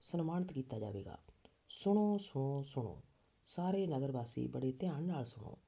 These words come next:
ਇਹ ਅਨਾਉਂਸਮੈਂਟ ਨਗਰ ਵ-, ਦੀਆਂ ਸਾਰੀਆਂ ਗਲੀਆਂ ਵਿੱਚ ਪਿਛਲੇ ਤਿੰਨ ਚਾਰ ਦਿਨਾਂ ਤੋਂ ਲਗਾਤਾਰ ਹੋ ਰਹੀ ਸੀ। ਇਸੇ ਨਗਰ ਦੀ ਇੱਕ ਵੱਡੀ ਹਵੇਲੀ, ਜਿਸ ਦੇ ਬਾਹਰ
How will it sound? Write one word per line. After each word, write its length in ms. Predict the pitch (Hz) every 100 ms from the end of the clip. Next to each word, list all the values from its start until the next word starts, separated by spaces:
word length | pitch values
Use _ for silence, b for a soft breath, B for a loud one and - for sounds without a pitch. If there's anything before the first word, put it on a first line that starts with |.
| _ b b b b 226
ਇਹ 220 | 240 233
ਅਨਾਉਂਸਮੈਂਟ 560 | 180 165 170 175 170
ਨਗਰ 300 | 175 139 135
ਵ-, 140 | 131 131 - 127
ਦੀਆਂ 380 | 127 123 113 117
ਸਾਰੀਆਂ 460 | - - 202 202 170
ਗਲੀਆਂ 280 | 135 135 131
ਵਿੱਚ 300 | 143 - - B B B B -
ਪਿਛਲੇ 300 | 208 202 196
ਤਿੰਨ 280 | 190 202
ਚਾਰ 300 | 196 156 135
ਦਿਨਾਂ 240 | 131 127 127
ਤੋਂ 200 | 139 139
ਲਗਾਤਾਰ 580 | 147 170 185 180 120 120
ਹੋ 160 | 120
ਰਹੀ 180 | 113 120
ਸੀ। 260 | 117 - - - b b b b b
ਇਸੇ 280 | 233 226 254
ਨਗਰ 260 | 220 156 147
ਦੀ 240 | 139 160 170
ਇੱਕ 320 | - - 147
ਵੱਡੀ 280 | 135 135 165
ਹਵੇਲੀ, 460 | 127 123 123 117 - B B B B -
ਜਿਸ 200 | 160 170
ਦੇ 140 | 156 139
ਬਾਹਰ 340 | 127 131 156